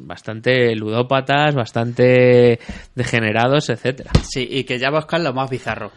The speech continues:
Speaker 2: Y ahora mismo lo más bizarro, pues, ¿qué es? Pues el asesinato y el, y, y salir por la noche a
Speaker 1: La búsqueda, la búsqueda de problemas callejeros.
Speaker 2: Eso es.
Speaker 1: Yo, yo creo que esta es un poco una parte de la nobleza naranja mecánica.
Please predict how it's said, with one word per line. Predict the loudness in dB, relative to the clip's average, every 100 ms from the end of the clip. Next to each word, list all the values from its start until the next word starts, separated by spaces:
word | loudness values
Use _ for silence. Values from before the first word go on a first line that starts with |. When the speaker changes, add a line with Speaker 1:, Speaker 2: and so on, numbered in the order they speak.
| -16
Speaker 2:
Y | -10
ahora | -6 -4
mismo | -4 -6
lo | -6
más | -6 -6
bizarro, | -6 -8 -8 -8
pues, | -10
¿qué | -6 -8
es? | -8 -14 -20 -16
Pues | -16 -10
el | -8 -8
asesinato | -8 -12 -12 -8 -8 -8 -6 -6
y | -4 -6
el, | -6 -8 -8 -12 -16 _ _ -20 _ _
y, | -10 -8 -8 -8
y |
salir | -8 -8 -6
por | -4
la | -2
noche | -2 -4 -6 -6
a | -4 -4 -4 2
Speaker 1:
La | 4
búsqueda, | 6 4 6 4 4
la | 4
búsqueda | 4 2 2 4 4
de | 2
problemas | 2 2 2 2
callejeros. | 0 0 -2 -4 -4 -16
Speaker 2:
Eso | -10 -10 -10 -20
es. | -20 -20 _ 2
Speaker 1:
Yo, | 4 4
yo | 2 4 6 4 4 6 6 6 4
creo | 2 2
que | 2
esta | 0 2 2
es | 2 2
un | 0
poco | 0 2 4 6
una | 4 4
parte | 2 2 2
de | 4 4 4 0 -4 -20 _ _ _ _
la | -6 -2
nobleza | 2 4 4 4 2 2
naranja | 0 -2 -2 -2
mecánica. | 0 -2 -2 -6